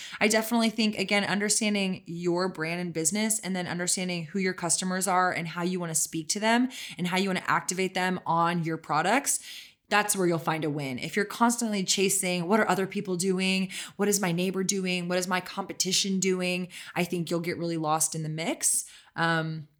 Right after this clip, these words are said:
and so I think that's how we found success. And kind of the final point that I'll share is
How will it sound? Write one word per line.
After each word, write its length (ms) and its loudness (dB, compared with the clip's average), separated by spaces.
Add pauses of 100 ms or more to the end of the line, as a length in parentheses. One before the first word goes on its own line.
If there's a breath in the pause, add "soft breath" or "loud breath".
(500)
and 80 0
so 80 2
I 20 2
think 140 2
that's 160 2
how 80 0
we 80 2
found 180 2
success. 320 0
And 80 -4
kind 160 -2
of 40 0
the 40 -2
final 380 2
point 260 -6
that 80 -4
I'll 80 0
share 340 0
is 260 -2